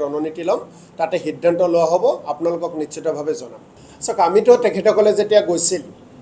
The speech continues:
তেতিয়া আমি কৈছিলোঁ, দুই এজন ব্যক্তি গ'লেও কংগ্ৰেছৰ ক্ষতি নহয়। যেতিয়া বিজেপি, এ জে পিয়ে আৰু কিছু সংবাদ মাধ্যমেও একে কিছু মানুহ যোৱাৰ পিছত যেনেকৈ কংগ্ৰেছ শেষ হোৱাই যোৱা বুলি বাতৰি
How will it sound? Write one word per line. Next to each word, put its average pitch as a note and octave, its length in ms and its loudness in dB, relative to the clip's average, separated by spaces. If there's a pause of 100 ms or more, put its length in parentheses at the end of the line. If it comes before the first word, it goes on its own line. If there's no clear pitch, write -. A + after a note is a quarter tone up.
(540)
তেতিয়া G#3 280 2
আমি G#3 160 2
কৈছিলোঁ, G#3 400 2 (440)
দুই F3+ 120 6 (120)
এজন A#3 220 4 (140)
ব্যক্তি - 320 -6 (100)
গ'লেও F3+ 240 4 (120)
কংগ্ৰেছৰ D#3+ 500 -2
ক্ষতি D3 280 -14
নহয়। A2+ 240 -20 (440)
যেতিয়া G3 360 6 (180)
বিজেপি, A3 440 4
এ - 100 6
জে G3+ 180 6
পিয়ে G#3 180 4 (460)
আৰু F3+ 80 -2 (100)
কিছু A3 180 2 (120)
সংবাদ F#3 300 6 (120)
মাধ্যমেও F#3+ 440 2 (1000)
একে G#3+ 240 4 (160)
কিছু A3+ 180 2 (120)
মানুহ A3 240 8
যোৱাৰ G#3+ 200 10
পিছত A3+ 220 4 (100)
যেনেকৈ G#3 300 4 (120)
কংগ্ৰেছ F#3+ 280 2 (100)
শেষ G#3 200 -2
হোৱাই A#3 220 6
যোৱা A3 120 4
বুলি G#3+ 200 2
বাতৰি F#3 260 0